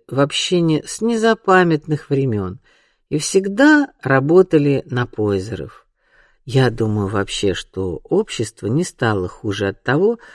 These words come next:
что Бен не просидел шесть месяцев на рабочей мельнице, потому что его понятия о воровстве были узки, и исправительный дом, может быть, только расширил бы их.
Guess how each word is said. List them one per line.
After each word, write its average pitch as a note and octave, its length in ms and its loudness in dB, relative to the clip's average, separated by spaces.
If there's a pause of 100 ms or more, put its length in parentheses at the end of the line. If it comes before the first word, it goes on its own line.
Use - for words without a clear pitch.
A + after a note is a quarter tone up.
(200)
что - 240 -2
Бен F3 400 4
не F3+ 80 2
просидел F3 720 2
шесть - 380 2
месяцев C#3 520 0
на C3 100 -2
рабочей B2+ 440 0
мельнице, F#3 640 -2 (420)
потому B2 300 -2
что - 160 -8
его B2 200 0
понятия A#2 600 -4
о G#2+ 160 -6
воровстве A2 640 -2
были F#3+ 440 2 (320)
узки, G#3+ 680 -2
и A#2+ 240 -2
исправительный C3 720 0
дом, G3+ 340 4
может E3+ 280 0
быть, D#3 460 -2
только C3+ 300 -2
расширил D3 600 0
бы G#2+ 180 -2
их. - 320 -16